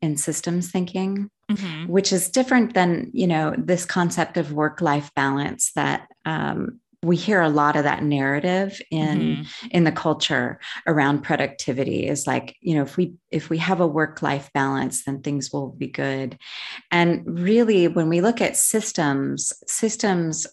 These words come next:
Speaker 1: uh, have these flows of feedback that really help to sort of create an equilibrium. And it's not necessarily a balance. It's just a homeostasis,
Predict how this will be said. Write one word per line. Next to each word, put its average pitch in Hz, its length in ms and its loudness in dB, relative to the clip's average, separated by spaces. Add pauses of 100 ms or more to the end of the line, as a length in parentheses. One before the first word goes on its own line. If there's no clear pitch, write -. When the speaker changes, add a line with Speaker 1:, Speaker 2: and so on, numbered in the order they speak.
Speaker 1:
uh, 147 360 0
have 175 440 0
these 147 500 0
flows 156 960 2
of 151 340 2 (140)
feedback - 720 -2 (360)
that 165 360 2
really 185 380 4
help 175 460 0
to 147 480 0 (240)
sort 165 260 0
of 147 140 -4
create 175 440 6
an 151 160 2
equilibrium. 151 920 0
And 151 80 0
it's 175 200 -4
not 247 320 0
necessarily 170 800 0
a 139 160 -4 (100)
balance. 139 680 -2 (340)
It's 170 220 0
just - 340 -2
a 156 220 2
homeostasis, 151 1400 0